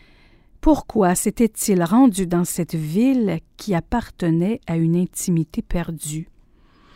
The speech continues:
Et pourquoi me le faire savoir ? Pourquoi ? Il y travaillait,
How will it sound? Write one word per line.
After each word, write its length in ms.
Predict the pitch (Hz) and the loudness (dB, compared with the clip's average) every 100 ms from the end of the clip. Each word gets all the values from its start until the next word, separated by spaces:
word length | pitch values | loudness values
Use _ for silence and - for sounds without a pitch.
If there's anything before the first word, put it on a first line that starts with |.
| - _ - | -20 _ 0
Et 100 | 226 | 2
pourquoi 420 | 240 302 - 339 311 | 4 4 4 4 6
me 120 | 190 | 6
le 100 | 175 | 2
faire 320 | - 226 - | 0 -4 -2
savoir ? 920 | - 175 156 160 151 147 147 - - _ _ _ _ _ | -2 -2 -2 -2 -4 -6 -12 -16 -20 _ _ _ _ _
Pourquoi ? 540 | - - - - 139 - _ _ _ _ _ _ _ _ _ _ - _ _ _ - - - | -6 -6 -10 -12 -12 -12 _ _ _ _ _ _ _ _ _ _ -20 _ _ _ -20 -20 -6
Il 140 | 208 196 | 0 0
y 80 | 190 | 0
travaillait, 680 | 190 170 160 151 165 220 | -2 -2 -2 -2 -2 -2